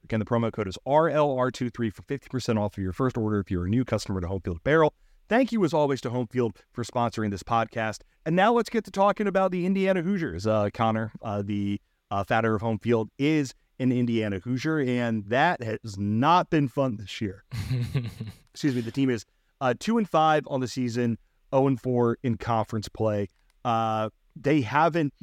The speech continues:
Speaker 1: been especially competitive, uh, in their conference games.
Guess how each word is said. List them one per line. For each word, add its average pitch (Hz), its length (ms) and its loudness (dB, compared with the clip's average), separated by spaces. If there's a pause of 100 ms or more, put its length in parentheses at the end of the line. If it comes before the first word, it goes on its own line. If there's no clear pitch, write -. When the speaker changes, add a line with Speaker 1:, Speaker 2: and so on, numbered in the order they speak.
Speaker 1:
been 135 160 4
especially 117 720 -2
competitive, 120 840 -2 (420)
uh, 117 440 -2
in 127 180 2
their 117 380 2 (420)
conference 120 480 0
games. 110 640 0